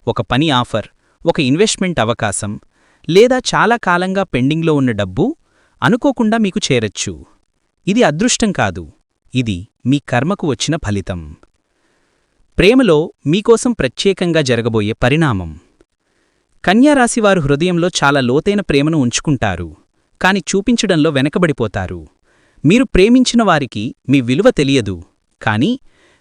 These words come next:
మీరు వారిని కోల్పోతాననే భయం మాత్రం రోజంతా ఉంటుంది. ఈ భాగంలో మీరు ఒక పెద్ద మార్పు అనుభవిస్తారు.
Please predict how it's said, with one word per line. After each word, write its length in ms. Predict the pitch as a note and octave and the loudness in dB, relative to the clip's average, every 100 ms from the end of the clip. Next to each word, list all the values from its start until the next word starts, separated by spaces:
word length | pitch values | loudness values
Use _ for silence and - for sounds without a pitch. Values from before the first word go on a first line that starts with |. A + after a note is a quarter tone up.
| C#3 | 0
మీరు 220 | G3 B3 | 2 4
వారిని 320 | G#3+ G3+ G3+ | 4 2 0
కోల్పోతాననే 760 | F3+ G3 A3+ A#3 G#3 F#3+ F#3 F3+ | 2 2 2 2 2 0 -2 0
భయం 260 | B2+ D3+ F3 | 0 0 0
మాత్రం 320 | C3+ - F3 | -2 -2 -2
రోజంతా 440 | B2+ B2+ D3 C#3+ E3 | 0 0 0 0 0
ఉంటుంది. 520 | C3 G#2 G2+ F#2+ F#2 E2 D#2 _ _ _ _ _ _ - | -2 -2 -4 -4 -6 -10 -16 _ _ _ _ _ _ -2
ఈ 100 | A3 F#3+ | 0 0
భాగంలో 560 | C3+ F#3 C4 B3 C#3+ C#3 - C#3+ | 2 2 4 4 4 2 0 -2
మీరు 200 | F#3+ A3+ | 2 2
ఒక 140 | F#3 - | 0 -2
పెద్ద 280 | C#3+ D#3 A3 | -2 0 0
మార్పు 360 | F3 D3+ - F#3 | 2 0 0 0
అనుభవిస్తారు. 720 | C3+ D#3 C3+ - A2 G2+ | 2 0 -2 -2 -2 -2